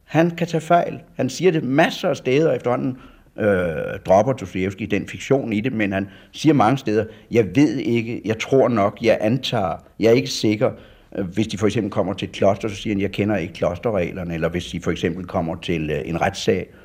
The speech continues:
og bogen handler blandt andet om en retssag, så siger han, "Jeg er ikke kyndig på det juridiske område, og jeg tror nok," og sådan forekommer det mig. Det vil sige, vi har så en begrænset fortæller, i stedet for den alvidende fortæller. Og det er en vigtig del af fortællingen,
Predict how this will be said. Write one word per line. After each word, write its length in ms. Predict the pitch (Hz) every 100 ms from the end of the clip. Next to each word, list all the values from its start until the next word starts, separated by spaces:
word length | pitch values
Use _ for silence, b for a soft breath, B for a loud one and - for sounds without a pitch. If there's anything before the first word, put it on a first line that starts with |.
| B B
og 140 | 73 78
bogen 220 | 101 87
handler 220 | 90 92
blandt 220 | 87 82
andet 140 | 95 113
om 80 |
en 60 | 87
retssag, 360 | 87 - 92 90 B
så 80 | -
siger 200 | 90 101
han, 80 | 92
"Jeg 60 |
er 60 | 82
ikke 160 | 87 -
kyndig 440 | 113 104 113 101
på 120 | -
det 100 | 92
juridiske 340 | 90 95 101 92
område, 420 | 92 107 87 69
og 80 | 87
jeg 120 | 85
tror 240 | - 110
nok," 320 | 98 87 95
og 200 | - 85 B B B -
sådan 280 | - 107 104
forekommer 480 | - 104 107 104 92
det 100 | 90
mig. 100 | 82 B B
Det 80 | 131
vil 60 | 131
sige, 260 | 147 - -
vi 80 |
har 160 | 131 151
så 120 | - -
en 100 | 135
begrænset 560 | 139 - 156 170 147
fortæller, 420 | - 104 90 78 92 _
i 40 |
stedet 220 | - 127
for 80 | 117
den 140 | 117 110
alvidende 440 | 107 110 131 120
fortæller. 360 | 101 - 92 92 B -
Og 120 | -
det 60 |
er 40 | 170
en 80 | 160
vigtig 260 | 190 165
del 200 | 170 147 -
af 160 | 120 110 B B B
fortællingen, 840 | - 135 - 175 156 85 87 92